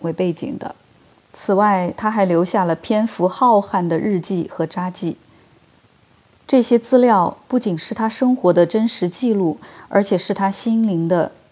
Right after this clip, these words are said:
展示。他虽然生活在拿破仑后欧洲发生巨变的时代，却一直藏身于自己的小天地里，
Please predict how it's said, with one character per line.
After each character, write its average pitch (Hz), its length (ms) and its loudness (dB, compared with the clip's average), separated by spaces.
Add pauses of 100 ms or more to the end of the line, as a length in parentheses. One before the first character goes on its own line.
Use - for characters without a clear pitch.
展 160 260 -4
示。 - 340 -6 (1500)
他 285 100 0
虽 277 180 2
然 233 160 4
生 277 220 2
活 202 160 2
在 202 320 0 (140)
拿 185 160 0
破 226 180 0
仑 175 320 0
后 185 460 -2 (380)
欧 247 140 6
洲 226 280 4
发 226 160 0
生 240 200 -2
巨 240 160 -2
变 208 220 0
的 165 80 -2
时 160 220 -8
代， 165 240 -6 (420)
却 202 220 0
一 214 160 0
直 175 260 -2
藏 180 300 -4
身 208 280 -2
于 170 160 -2
自 165 160 -10
己 180 120 -4
的 165 100 -2
小 165 180 -6
天 190 300 -6
地 185 160 -4
里， - 220 -8